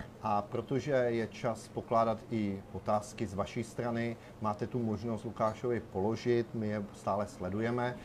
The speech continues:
takže průběžně je budeme Lukášovi klást tak, jak budou přicházet. OK, o, zkusíš nám něco říct i o Moravskoslezském kraji, který je v podstatě teď už čtyři roky tvou srdcovkou, protože přeci jenom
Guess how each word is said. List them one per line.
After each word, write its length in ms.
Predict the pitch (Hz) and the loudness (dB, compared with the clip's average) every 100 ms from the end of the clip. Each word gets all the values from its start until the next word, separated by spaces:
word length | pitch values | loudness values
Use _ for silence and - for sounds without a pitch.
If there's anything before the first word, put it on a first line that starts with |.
| - - | -12 -8
takže 160 | 101 | -8
průběžně 640 | - 117 104 110 107 117 | -4 0 2 2 2 0
je 80 | 107 | 2
budeme 440 | 95 101 104 101 98 | 0 0 0 0 -2
Lukášovi 520 | 98 92 101 90 104 101 | -4 0 0 0 -2 0
klást 360 | - 90 90 | 2 2 0
tak, 160 | - 87 | -4 -2
jak 120 | 92 | -2
budou 220 | 87 92 | 0 0
přicházet. 580 | 87 85 - 101 92 78 - - - - - - | -2 -6 0 2 2 -4 -8 -16 -14 -14 -14 -6
OK, 200 | 120 117 156 120 107 - - - | -2 4 6 6 2 -10 -10 0
o, 360 | 120 104 98 98 - - - - - - - - | 6 8 6 4 -2 -14 -16 -16 -16 -16 -16 -16
zkusíš 380 | - - 127 139 | -12 -6 -2 0
nám 240 | 151 135 | 2 2
něco 260 | 120 - 143 | 0 0 -2
říct 300 | 147 127 - | -2 -4 -2
i 120 | 139 | 0
o 80 | 127 | 2
Moravskoslezském 920 | 123 113 110 - 127 123 117 - 127 | 2 0 0 -2 -2 -2 -2 0 0
kraji, 320 | 110 113 113 | 2 2 2
který 300 | 117 - 120 | 0 0 2
je 100 | 120 | 2
v 60 | 113 | 0
podstatě 400 | - 107 127 139 | -4 -6 -4 -2
teď 220 | 135 131 - | -2 -2 -4
už 240 | 127 - - - - | -6 -8 -14 -14 -14
čtyři 380 | - 139 127 139 | -2 2 4 6
roky 260 | 131 147 | 4 2
tvou 280 | 139 147 135 | -2 0 0
srdcovkou, 720 | - 131 110 160 - - 98 | -2 -4 2 2 0 0 0
protože 440 | 92 98 - 104 117 | 0 -4 -4 -2 -2
přeci 360 | - 117 - | -2 -4 2
jenom 340 | 123 120 127 | 4 4 2